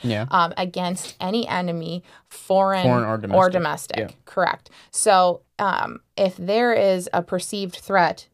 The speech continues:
Speaker 2: to the Constitution or to what is, what is right as far
Speaker 1: Mm-hmm.
Speaker 2: as, um, the Constitution dictates, uh, then they have the right to uphold that or, um, to, to act against that perceived
Speaker 1: Yeah.
Speaker 2: threat.
Speaker 1: And, and like,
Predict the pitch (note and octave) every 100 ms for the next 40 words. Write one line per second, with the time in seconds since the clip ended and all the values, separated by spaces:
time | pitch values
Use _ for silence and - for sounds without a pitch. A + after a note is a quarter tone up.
0 | - G3+ F#3 F3+ F3+ F3+ E3 E3+ F3 G3
1 | F#3 F3+ E3+ E3+ F3+ F3 - F#3+ E3+ F3
2 | F3+ F3+ F3 E3+ - F3 F3 E3+ E3+ -
3 | - F3 F3 E3+ - E3+ - - E3+ A2+
4 | E3 D#3+ F3 F#3 E3+ F3 F3 G#3 F3+ E3
5 | G3 - E3 D#3 - - - - - F3+
6 | E3 F3+ F#3+ F#3+ G#3+ G3 F3+ E3+ F3 -
7 | F#3 E3 D#3+ - F#3+ G3 F3 E3 D#3 -
8 | E3+ E3 D#3+ - D#3+ E3 F3+ F3+ - F3
9 | D#3+ - _ - F#3 D#3+ D#3+ E3 D#3+ D#3+
10 | - E3 - D#3+ B2 A2 B2 - F#3 E3
11 | - E3+ F3+ - D#3+ F3+ F#3